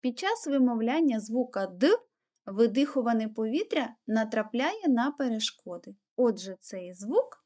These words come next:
приголосний. Знайомтесь, це літера Д. Вгорі велика і мала друкована літера Д, внизу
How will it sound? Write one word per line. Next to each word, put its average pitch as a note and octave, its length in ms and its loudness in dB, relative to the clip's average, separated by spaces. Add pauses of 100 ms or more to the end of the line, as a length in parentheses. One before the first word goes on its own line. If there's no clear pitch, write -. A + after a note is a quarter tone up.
(140)
приголосний. F#4 800 -2 (2000)
Знайомтесь, E4+ 1040 0
це C#4 440 -4 (180)
літера A#3 600 -4 (200)
Д. F#3+ 420 -4 (540)
Вгорі G3+ 680 2 (180)
велика G#3+ 600 2
і A3+ 120 2
мала G3 380 -2
друкована G#3 1000 0
літера C4 480 -2
Д, D#4+ 320 2 (400)
внизу G3 640 -4